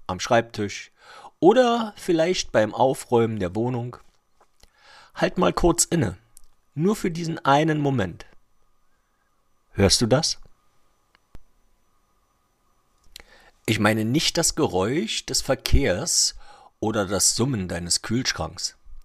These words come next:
Ich meine das Geräusch in deinem Innern, dieses leise, unaufhörliche Flüstern, das uns den ganzen Tag begleitet.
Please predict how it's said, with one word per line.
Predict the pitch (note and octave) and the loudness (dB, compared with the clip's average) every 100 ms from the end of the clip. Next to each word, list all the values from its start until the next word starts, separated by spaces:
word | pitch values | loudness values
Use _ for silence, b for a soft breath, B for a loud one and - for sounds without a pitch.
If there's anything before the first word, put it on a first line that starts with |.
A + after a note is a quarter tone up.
| - B B B B B B - | -20 B B B B B B -6
Ich | A#2 | 0
meine | C3+ F3 | 0 2
das | E3 - | 0 0
Geräusch | C#3 G2 G#2+ C3+ | -2 -2 -2 0
in | D3 C#3 | -2 0
deinem | C3+ C3+ - | 0 -2 -4
Innern, | C#3+ A#2 - G#2 - _ - - _ b b b - | -4 -4 -6 -14 -20 _ -20 -20 _ b b b -6
dieses | G#2 A2+ - | -2 2 2
leise, | F#2 G2 B2+ G2+ E2 - _ _ | 2 0 -2 -4 -6 -16 _ _
unaufhörliche | B2 A#2 - C#3 - B2+ B2+ B2 | -2 0 0 -2 -2 -2 -2 -4
Flüstern, | - - B2+ - - F2 G2 _ _ _ B B B B | -4 -6 0 0 -2 -10 -14 _ _ _ B B B B
das | A#2+ F#3 | 0 2
uns | E3+ - | 2 0
den | D#3 | 2
ganzen | C3 F3 A3+ - F3 | 2 2 2 -2 4
Tag | - C#3+ C#3+ | 6 6 2
begleitet. | C3 A2+ G2 F2+ - - - - | -4 -2 -4 -6 -10 -18 -20 -20